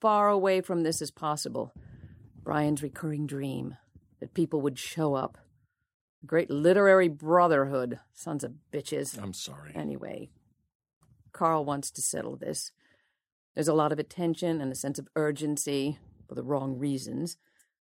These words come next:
Speaker 1: But there it is. One of the big studios wants to make Ottawa. They even like the title. Unbelievable.
Speaker 2: It's a good story.
Speaker 1: I want to do it.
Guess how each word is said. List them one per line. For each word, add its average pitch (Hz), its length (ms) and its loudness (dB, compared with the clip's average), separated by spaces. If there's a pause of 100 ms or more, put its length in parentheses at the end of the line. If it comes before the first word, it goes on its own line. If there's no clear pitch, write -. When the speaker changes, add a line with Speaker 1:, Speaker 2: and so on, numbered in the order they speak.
(120)
Speaker 1:
But - 120 -10
there 147 180 -4
it 143 100 -4
is. 135 340 -6 (960)
One 151 120 -6
of 143 60 -4
the 135 40 -10
big 151 160 -2
studios 143 560 -4
wants 143 240 -6
to 139 80 -6
make 143 300 -6
Ottawa. 143 480 -2 (1120)
They 143 80 -4
even 160 240 -2
like 139 160 -2
the 156 80 -4
title. - 500 -6
Unbelievable. 147 920 -4
Speaker 2:
It's - 200 -10
a 139 60 -2
good 127 260 -2
story. 110 520 0 (1500)
Speaker 1:
I 151 240 -6
want 151 260 -8
to 170 100 -10
do 156 300 -10
it. - 260 -16